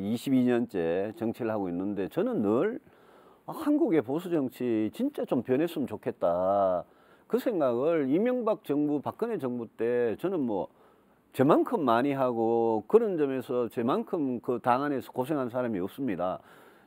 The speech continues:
저는 보수가 진짜 바뀌면, 개혁 보수가 되면, 그러면 여기 광주 전남에서도 제가 지향하는 그런 개혁 보수의 정치에 대해서는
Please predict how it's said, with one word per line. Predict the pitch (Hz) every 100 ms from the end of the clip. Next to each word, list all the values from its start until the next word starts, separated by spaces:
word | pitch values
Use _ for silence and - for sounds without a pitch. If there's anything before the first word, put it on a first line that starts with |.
| -
저는 | 269 277 180 170 143 101 - _ _ _ _ _
보수가 | 165 254 302 262
진짜 | 254 254 226
바뀌면, | 95 - 175 101 120 143 113 87 73 -
개혁 | 220 262
보수가 | - 156 170 139
되면, | 117 110
그러면 | 104 175 269 247 160 131
여기 | 143 220 170 139 95 -
광주 | - 151 233 254
전남에서도 | 226 151 156 220 185 - 101 117 139 98 65 - - - _
제가 | - 139 208 247 277
지향하는 | - 175 170 165 160 151 143
그런 | - 165 135
개혁 | - 156 127
보수의 | 127 127 113
정치에 | 117 131 - 110
대해서는 | 95 101 - 87 113 120